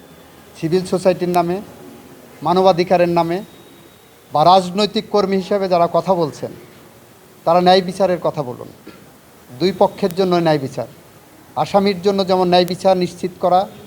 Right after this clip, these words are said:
রাষ্ট্র এবং আদালতের দায়িত্ব একটা জায়গা আছে। At the same time আমার ভেতর থেকে চোদ্দোশোর উপরে মানুষ হত্যাকাণ্ডের শিকার হয়েছে,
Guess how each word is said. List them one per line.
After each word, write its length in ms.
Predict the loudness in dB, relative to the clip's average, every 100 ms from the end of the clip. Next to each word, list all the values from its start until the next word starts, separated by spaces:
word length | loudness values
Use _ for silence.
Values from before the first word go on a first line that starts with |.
| -20 -20 -20 -20 -20 -2
রাষ্ট্র 520 | 2 2 -2 -8 -2
এবং 240 | 0 2
আদালতের 480 | 2 4 2 0 0
দায়িত্ব 380 | 2 2 0 -4
একটা 200 | -2 -2
জায়গা 280 | -2 2 0
আছে। 300 | 0 -6 -12 -12 -20 -20 -20 -20 -8
At 100 | -8 -6
the 40 | -6 0
same 180 | 0 2
time 180 | 2 2 -2 -16 -20 -20 -20 -20 -20 -20 -20 -20 -20 -16 -4
আমার 300 | 4 4 4 0 -20 -20 -20 -20 -10
ভেতর 260 | -4 -2 -4
থেকে 240 | -6 -6 -6 -2
চোদ্দোশোর 520 | -2 0 -4 -2 -2
উপরে 260 | 0 2 4
মানুষ 320 | 4 2 0 -8 -18 -18 -8
হত্যাকাণ্ডের 560 | -8 0 0 0 -2 -4
শিকার 220 | -4 -2 0
হয়েছে, 360 | -2 -4 -12